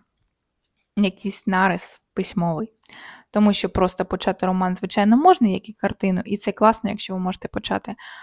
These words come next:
Але саме таке швидке мислення вам та фіксування самої ідеї, самої суті та характера того, що ви малюєте, не завадить вам, а тільки буде вас розвивати.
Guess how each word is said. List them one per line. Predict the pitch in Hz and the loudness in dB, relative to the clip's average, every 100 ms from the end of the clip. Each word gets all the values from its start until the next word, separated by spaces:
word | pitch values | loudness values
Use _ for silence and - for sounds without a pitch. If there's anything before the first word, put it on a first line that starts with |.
| - - | -20 0
Але | 208 220 226 202 - - | 4 6 6 4 0 -8
саме | - - 214 202 196 | -2 2 2 2 -2
таке | 190 190 | -8 -8
швидке | - 196 - 190 | -8 -8 -8 -4
мислення | 180 220 - 214 175 - | -2 -2 0 -2 -2 -10
вам | 190 190 196 214 - _ | -2 0 2 0 -2 _
та | 208 190 196 - - - _ - | 2 4 2 -4 -20 -20 _ -12
фіксування | 202 - 196 196 190 180 | -4 -2 -2 -2 -2 -4
самої | - 196 190 185 - 190 | -2 0 2 0 -2 -4
ідеї, | 190 180 175 | 0 -2 -2
самої | - 190 185 | -2 -2 -2
суті | 185 - 190 170 | -4 -6 -6 -6
та | 180 | -8
характера | - 190 185 - - 175 - _ | -6 -2 -2 -4 -8 -8 -10 _
того, | - 190 185 | -6 -4 -2
що | 190 | -2
ви | 180 | 0
малюєте, | 185 196 277 226 - 202 - - - - - | 2 4 4 2 0 -10 -12 -20 -20 -20 -2
не | 208 226 | 2 4
завадить | 220 196 185 175 - | 4 2 0 -2 -4
вам, | 170 190 | -6 -2
а | 185 | -4
тільки | - 208 214 240 226 - - | 0 0 0 2 0 0 -6
буде | 190 190 185 | -2 2 2
вас | 185 - | 0 -4
розвивати. | 180 190 196 170 160 - 220 | -4 -2 -2 -2 -4 -6 -12